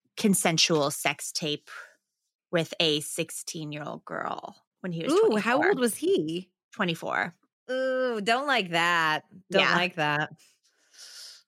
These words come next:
Speaker 1: Yeah.
Speaker 2: Ooh, God. Card 'em.
Speaker 1: <laughs>
Speaker 2: Card 'em before you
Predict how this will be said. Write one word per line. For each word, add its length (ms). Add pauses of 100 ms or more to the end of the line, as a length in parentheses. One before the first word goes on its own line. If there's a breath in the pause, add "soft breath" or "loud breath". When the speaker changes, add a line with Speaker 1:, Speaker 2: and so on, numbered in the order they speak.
(260)
Speaker 1:
Yeah. 560 (680 loud breath)
Speaker 2:
Ooh, 460
God. 500 (880)
Card 340
'em. 140 (160)
Speaker 1:
<laughs> 180
Speaker 2:
Card 260
'em 100
before 320
you 360